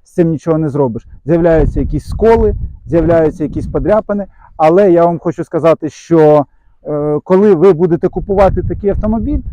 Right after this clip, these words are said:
то не потрібно дуже сильно звертати увагу на його технічний стан. Чому? Бо, як правило, скоріше за все, технічно цей автомобіль буде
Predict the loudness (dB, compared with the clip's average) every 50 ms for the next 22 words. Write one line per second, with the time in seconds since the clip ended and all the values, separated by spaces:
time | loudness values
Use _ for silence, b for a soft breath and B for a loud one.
0 | -6 -4 -4 -2 0 0 2 2 2 0 -2 -4 -4 -4 -4 -2 -2 -2 -2 -2
1 | -2 -2 0 0 -2 -2 -2 -2 -2 -2 -2 -2 -4 -6 -6 -4 -2 -2 -2 0
2 | 0 0 2 2 2 0 0 0 0 0 0 0 2 2 2 2 0 0 0 0
3 | 2 0 0 0 -2 -6 _ -6 -8 -8 -8 -10 -12 -10 -6 -4 -2 -2 -2 -2
4 | -2 0 0 0 0 -2 -4 -8 _ -20 -8 -2 2 2 2 2 0 -4 -4 -4
5 | -2 0 0 0 0 -2 -2 -4 _ _ _ _ -4 0 2 2 2 2 0 -2
6 | -2 -2 -2 -2 0 0 -2 0 0 -2 -2 0 0 0 0 -2 -4 -10 -6 -4
7 | -4 -4 -2 -2 -4 -4 -4 -2 -2 -4 -4 -6 -12 _ _ -10 -4 -2 0 2
8 | 2 2 2